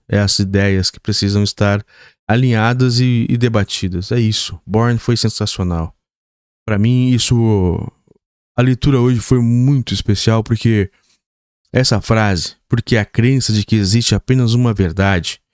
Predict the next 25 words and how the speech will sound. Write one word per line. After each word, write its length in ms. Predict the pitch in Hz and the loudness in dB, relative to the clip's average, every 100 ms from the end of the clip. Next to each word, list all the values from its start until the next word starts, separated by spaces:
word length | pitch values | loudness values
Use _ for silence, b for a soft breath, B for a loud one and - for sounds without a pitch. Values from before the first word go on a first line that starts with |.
| _ _ _ _ | _ _ _ _
e 40 | 113 | -4
de 120 | - | 0
que 100 | 135 | 0
você 280 | 120 117 135 | 0 0 0
próprio 400 | - 120 120 107 | 0 -2 0 0
está 360 | - 123 117 | 0 0 2
em 80 | 107 | 0
posse 420 | 104 113 107 - | 0 0 0 -2
dela, 480 | 95 104 110 95 87 B B B | -2 0 0 0 -2 B B B
é 140 | - 131 | -2 0
a 40 | |
raiz 380 | 117 120 139 123 | 2 2 2 2
de 120 | 113 | 0
todos 320 | - 143 139 | 0 0 2
os 140 | 117 107 | 2 2
males 340 | 107 113 107 | 2 0 -2
do 100 | 101 | 0
mundo." 400 | 92 92 92 - | 0 2 0 -4
Isso 280 | - 123 - | -2 -2 0
eu 40 | 123 | 0
já 160 | 123 | 0
tive 380 | 120 - 147 117 | 0 0 2 2
na 80 | 110 | 2
minha 140 | 107 | 0
cabeça, 560 | 95 87 107 107 - | 0 0 0 0 -2